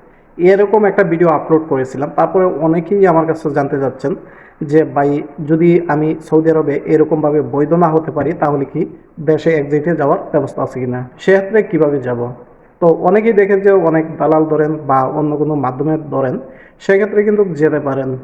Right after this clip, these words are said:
আবার অনেকে দূতাবাসের মাধ্যমেও এক্সিট লাগিয়ে যেতে পারবেন, আবার অনেকে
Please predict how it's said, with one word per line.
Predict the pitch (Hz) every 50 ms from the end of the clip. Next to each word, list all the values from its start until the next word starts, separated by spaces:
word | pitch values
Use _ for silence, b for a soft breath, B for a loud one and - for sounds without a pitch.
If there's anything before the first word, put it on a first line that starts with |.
| - - -
আবার | - 165 170 165
অনেকে | 165 165 160 160 165 165 165 165 165 165 B B B B B B B B -
দূতাবাসের | 147 151 160 170 165 175 170 170 180 175
মাধ্যমেও | 160 156 151 156 151 156 165 185 - - -
এক্সিট | - 143 139 127 147 143 147 151
লাগিয়ে | 151 156 175 202 208 175
যেতে | 147 151 135 147 135
পারবেন, | 135 131 127 127 127 127 127 127 - - -
আবার | - - 175 190 185 185
অনেকে | 185 185 180 175 185 180 180